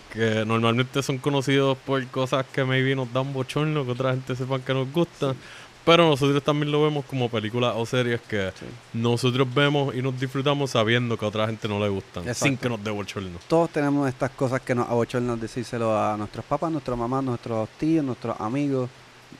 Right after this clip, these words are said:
Speaker 2: a
Speaker 1: Con
Speaker 2: Dios, si
Speaker 1: ropa,
Speaker 2: crees en
Speaker 1: con comida, con jangueos, con
Speaker 2: Todo.
Speaker 1: actividades que nos gustan hacer.
Speaker 2: Y las películas y el,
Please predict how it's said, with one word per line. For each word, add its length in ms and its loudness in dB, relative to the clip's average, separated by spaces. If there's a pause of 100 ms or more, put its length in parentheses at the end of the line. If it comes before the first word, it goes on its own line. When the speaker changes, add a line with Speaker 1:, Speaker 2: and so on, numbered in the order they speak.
(100)
Speaker 2:
a 120 2
Speaker 1:
Con 80 0
Speaker 2:
Dios, 220 2
si 60 -2
Speaker 1:
ropa, 400 6
Speaker 2:
crees 260 4
en 240 -6 (260)
Speaker 1:
con 200 0
comida, 720 -2
con 240 -4
jangueos, 720 0
con 160 -2
Speaker 2:
Todo. 180 0
Speaker 1:
actividades 440 0
que 100 -4
nos 100 -2
gustan 440 -6
hacer. 180 -8 (160)
Speaker 2:
Y 140 -2
las 160 2
películas 680 2
y 100 -2
el, 200 -2